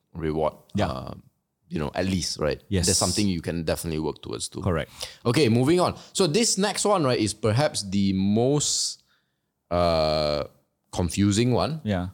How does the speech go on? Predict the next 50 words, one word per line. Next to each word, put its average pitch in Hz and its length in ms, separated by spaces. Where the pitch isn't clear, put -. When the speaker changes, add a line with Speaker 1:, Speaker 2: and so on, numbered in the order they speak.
Speaker 1:
And 92 400
I 101 120
don't 113 140
know 135 140
if 92 120
you 104 60
want 113 120
to 98 40
respond 104 300
to 107 40
it. 104 40
You 95 40
say, 151 180
"I 110 120
want 151 220
to 110 80
do 104 180
more," 82 280
right? 78 140
This 98 120
is 90 100
Yishuan 87 380
speaking. 87 460
Speaker 2:
Mm. 82 40
Speaker 1:
"I - 40
want 147 120
to 151 60
do 104 180
more, 92 320
but 95 220
the 101 140
urge, - 460
uh, 87 300
Speaker 2:
The 107 60
Speaker 1:
that 127 180
Speaker 2:
more 143 280
urge - 240
that 104 180
I 95 140
Speaker 1:
the, 101 140
Speaker 2:
feel 120 340
to 95 120
do 113 160
more, 104 500
Speaker 1:
the, 104 140
Speaker 2:
the - 60
Speaker 1:
the, - 40
Speaker 2:
less 107 140
Speaker 1:
yes. 90 200
Speaker 2:
productive 107 600